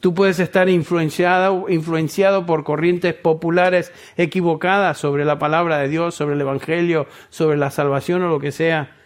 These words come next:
Tú puedes tener información parcial del evangelio.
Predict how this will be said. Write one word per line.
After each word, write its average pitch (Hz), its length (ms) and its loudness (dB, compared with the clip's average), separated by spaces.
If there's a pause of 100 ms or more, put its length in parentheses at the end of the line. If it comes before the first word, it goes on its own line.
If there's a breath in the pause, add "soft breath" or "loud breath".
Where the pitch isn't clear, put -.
(420 soft breath)
Tú 185 160 0
puedes 196 240 2
tener 190 300 2
información 170 720 0
parcial 190 640 2
del 180 160 2
evangelio. 185 760 -2